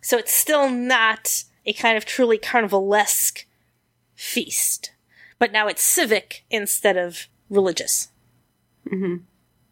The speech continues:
Speaker 1: or church affiliated, right? Um, okay, so that's what ends up happening, is it ends up, they end up sort of becoming institutional. But,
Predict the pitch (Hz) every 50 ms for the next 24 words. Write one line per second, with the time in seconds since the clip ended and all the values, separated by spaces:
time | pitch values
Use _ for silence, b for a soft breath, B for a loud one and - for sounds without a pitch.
0 | - - 202 175 - - - 247 214 - - 180 - 175 160 - - - - _
1 | - - _ _ _ _ _ _ _ _ _ _ _ _ _ _ _ _ - 190
2 | 202 160 - - - _ B B B B B B B B - - 247 240 226 220
3 | 214 220 208 _ _ _ _ - _ _ _ - - - - - - - - -
4 | - - - - - 254 247 254 208 156 - - - 262 233 294 330 359 - 339
5 | 311 302 277 - 254 - - 220 180 - - 160 151 - - 220 226 226 233 233
6 | 240 247 240 240 - - - 233 240 240 247 240 240 - - 240 220 233 226 262
7 | 226 214 208 208 - 185 - 208 214 185 165 147 - B B B B B - 381
8 | 403 - - - - - -